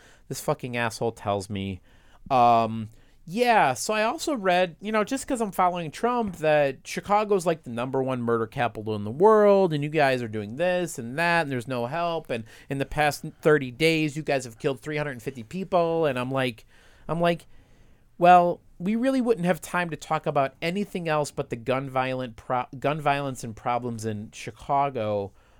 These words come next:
um, if we wanted to. So why don't we just jump into the fact that our data and our directory needs to be upgraded, and we're gonna do a couple things to do that?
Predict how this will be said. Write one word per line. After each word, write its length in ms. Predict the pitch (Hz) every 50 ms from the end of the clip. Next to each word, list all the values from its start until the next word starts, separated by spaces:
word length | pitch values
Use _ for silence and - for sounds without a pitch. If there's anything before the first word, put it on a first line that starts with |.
| - _ -
um, 420 | 123 113 113 113 110 107 107 113 107
if 140 | 139 - -
we 60 | 123
wanted 360 | 117 131 147 165 165 143 120 -
to. 160 | - 113 113
So 160 | 107 - 160
why 120 | 160 190
don't 100 | 214 202
we 80 | 214 220
just 280 | 170 175 160 135 120 -
jump 320 | - - 147 139 143 -
into 220 | 143 131 123 127 117
the 80 | 113
fact 320 | 110 - 127 123 117 - -
that 100 | 120 113
our 120 | 110 104 101
data 360 | 104 - 120 123 120 120 117
and 120 | 113 110
our 80 | 107 98
directory 440 | 95 104 101 110 120 120 - 120 120
needs 180 | 123 127 127 -
to 60 | 131
be 80 | 120 123
upgraded, 560 | 123 120 - - - 127 123 120 123 120 110 113
and 120 | 110 104 107
we're 60 | 107
gonna 120 | 110 107 101
do 140 | 95 113 107
a 40 | -
couple 240 | - 107 101 - 110
things 220 | 110 101 98 90
to 60 | -
do 240 | 85 87 104 104 101
that? 260 | 90 87 82 85 85